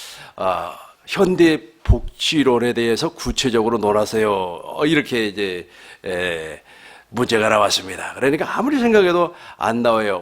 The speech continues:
뭐, 세-, 현대 복지론은 뭐, 노인 복지를 이야기하나? 아니면 아동 복지를 이야기하나? 아주 방대하잖아요. 그러니까 무엇이라고 써놨냐면,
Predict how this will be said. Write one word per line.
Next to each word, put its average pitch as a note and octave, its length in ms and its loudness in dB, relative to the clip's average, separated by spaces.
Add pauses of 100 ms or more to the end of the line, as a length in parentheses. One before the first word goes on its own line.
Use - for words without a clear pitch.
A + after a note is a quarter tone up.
뭐, B2+ 140 -2
세-, - 200 -12 (240)
현대 D#3 560 4
복지론은 A#2+ 540 -2
뭐, A2 240 -4 (320)
노인 G#2+ 280 0
복지를 D3+ 440 2
이야기하나? A2+ 500 0
아니면 A#2 240 -6
아동 C3+ 340 -4
복지를 B2+ 380 0
이야기하나? A2 460 -2 (220)
아주 C3+ 120 -14
방대하잖아요. A#2 920 2
그러니까 D3+ 420 2 (240)
무엇이라고 C3+ 680 0
써놨냐면, A#2 560 -4